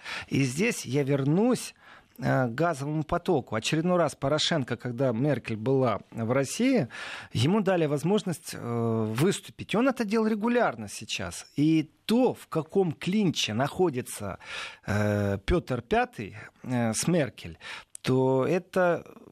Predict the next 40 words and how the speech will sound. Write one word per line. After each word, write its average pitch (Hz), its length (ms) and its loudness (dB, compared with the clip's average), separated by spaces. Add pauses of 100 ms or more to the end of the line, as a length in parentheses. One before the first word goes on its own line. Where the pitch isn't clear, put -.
просто 175 360 0
уникально. 180 680 0
Я 135 180 0
думаю, 190 280 0
что - 180 -2
он 180 80 2
щас, - 440 -2 (120)
давайте 165 420 0
уж 123 100 -4
такую, 120 340 -4
коли 156 200 2
у 139 80 2
нас 139 160 0
там 113 200 -2
заява 220 540 2
прозвучала, 151 840 0 (200)
<laughs> - 200 -16
то 165 100 0
я 196 160 2
щас 175 180 -4
скажу, 170 400 0 (200)
получит 202 520 0
ответочку 180 520 -2
он 151 120 2
от 139 140 -2
Меркель 135 360 0
обязательно, 117 680 -2
потому 151 380 0
что 156 240 0
он 151 240 2
ей 143 140 2
щас - 300 -2
очень 135 340 2
сильно 175 280 0
насыпал 135 500 -2
соли 127 380 0
на 123 140 2
хвост, - 340 -6
очень 139 340 0
сильно. 98 420 -6